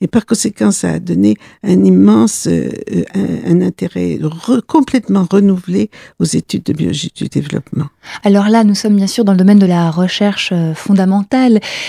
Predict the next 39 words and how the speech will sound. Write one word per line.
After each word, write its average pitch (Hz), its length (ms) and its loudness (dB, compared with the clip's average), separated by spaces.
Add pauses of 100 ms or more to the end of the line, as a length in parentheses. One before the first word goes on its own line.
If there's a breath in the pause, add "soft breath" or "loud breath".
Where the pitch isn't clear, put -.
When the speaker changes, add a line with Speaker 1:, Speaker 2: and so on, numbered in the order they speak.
(140 loud breath)
Speaker 2:
Les 226 160 2
personnes 254 320 0
qui 226 100 -2
nous 202 160 2
écoutent 247 360 -2 (260 loud breath)
peuvent 233 140 2
se - 120 -4
demander 202 380 0
si 226 380 -4 (280 loud breath)
il 180 120 -4
y 180 80 0
a 196 40 2
eu 226 100 2
des 180 240 2
applications 214 840 0
de 175 140 -2
cette - 200 -4
recherche. - 680 -2 (680 loud breath)
Speaker 1:
Les 240 260 2
applications, 247 880 0
elles 196 280 0
existent 196 540 -2
nécessairement, 185 840 0
mais 214 180 2 (360 loud breath)
pas 254 280 2
d-, 180 280 0
d'une 190 240 2
manière 185 380 2
absolument 175 560 0
directe, 151 540 -2
Speaker 2:
Mhm. 196 320 -2 (160)
Speaker 1:
euh, 175 140 4
mais 202 260 4
par 208 240 -2
exemple, 190 560 0
j'ai 170 200 0
fait - 140 -8
des 160 180 -4
travaux 160 440 -4